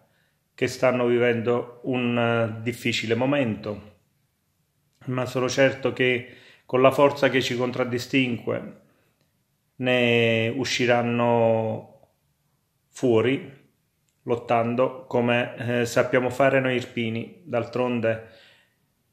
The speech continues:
la storia ci insegna che dalle cicatrici e dai dolori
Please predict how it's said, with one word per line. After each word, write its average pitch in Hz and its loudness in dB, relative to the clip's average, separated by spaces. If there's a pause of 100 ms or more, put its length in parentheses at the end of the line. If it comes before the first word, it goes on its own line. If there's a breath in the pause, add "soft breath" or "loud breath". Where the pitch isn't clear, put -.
(420)
la 120 0
storia 127 4
ci 117 -2
insegna 143 0 (500)
che 127 -2
dalle 123 2
cicatrici 123 -2
e 120 -6
dai 117 2 (720 loud breath)
dolori 135 2